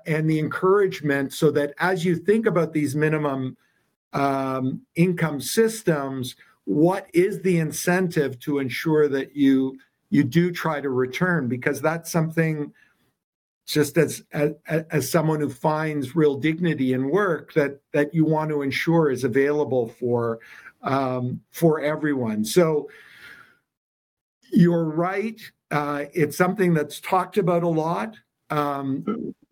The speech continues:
for those to be able to bridge both the left and the right, make it efficiency, make it efficient, but also retain, um, the encouragement of people,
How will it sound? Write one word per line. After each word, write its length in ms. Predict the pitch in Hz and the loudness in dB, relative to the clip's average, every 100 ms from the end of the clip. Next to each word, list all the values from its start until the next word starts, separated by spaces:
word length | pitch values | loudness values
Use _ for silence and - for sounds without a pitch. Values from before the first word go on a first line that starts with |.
| 190 - - - | -14 -6 -4 2
for 180 | 156 151 | 2 2
those 480 | 151 185 196 185 185 | 2 2 2 0 0
to 120 | 185 | 0
be 220 | 165 156 | 2 2
able 240 | 165 170 170 | 2 2 -2
to 180 | - 151 | 0 0
bridge 640 | 113 113 156 175 175 123 | 0 0 2 2 0 -2
both 300 | 156 151 147 | 0 0 0
the 100 | 147 | -2
left 380 | 135 143 156 - | 0 0 -2 -4
and 180 | 165 139 | -4 0
the 60 | |
right, 440 | 127 127 139 175 180 - _ _ _ _ | 0 0 0 -2 -4 -12 _ _ _ _
make 340 | 143 151 156 | -2 0 2
it 100 | 160 | 0
efficiency, 920 | 143 - 180 175 190 170 208 208 214 220 _ _ _ _ _ - | 0 2 2 2 0 0 -2 0 0 -2 _ _ _ _ _ 2
make 300 | 160 170 165 | 4 4 2
it 80 | |
efficient, 680 | 143 - 185 175 226 233 240 - _ _ _ _ | -4 2 2 2 -2 -4 -6 -14 _ _ _ _
but 320 | 143 147 143 - | 2 2 2 -2
also 460 | 156 170 170 190 | 0 0 0 2
retain, 1040 | 175 143 139 139 156 156 165 170 160 160 160 _ _ _ _ | 2 2 -2 -2 -2 0 0 2 0 -2 -6 _ _ _ _
um, 680 | 147 135 131 123 123 120 123 - | -4 -2 -2 -2 0 0 -2 -2
the 180 | 131 | 0
encouragement 760 | 139 127 - 180 185 175 165 156 | 2 0 2 2 2 0 -2 0
of 180 | 135 120 | -4 -6
people, 720 | - 156 160 151 139 135 139 | 0 0 2 0 2 -2 -8